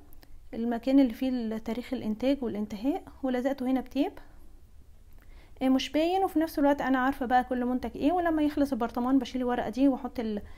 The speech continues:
الورقة الجديدة. يا رب الفيديو النهاردة يكون عجبك واستفدتي من الفكرة.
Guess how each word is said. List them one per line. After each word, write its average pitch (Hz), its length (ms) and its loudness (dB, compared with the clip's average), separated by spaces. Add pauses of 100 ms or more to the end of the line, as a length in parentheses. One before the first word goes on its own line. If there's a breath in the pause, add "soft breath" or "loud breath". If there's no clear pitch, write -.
(280 soft breath)
الورقة 208 400 0
الجديدة. 247 460 -2 (1200 soft breath)
يا 269 60 4
رب 285 200 4
الفيديو 269 420 6
النهاردة 262 380 4
يكون 180 220 2
عجبك 277 500 0
واستفدتي 240 520 -2
من 233 60 2
الفكرة. 285 440 -2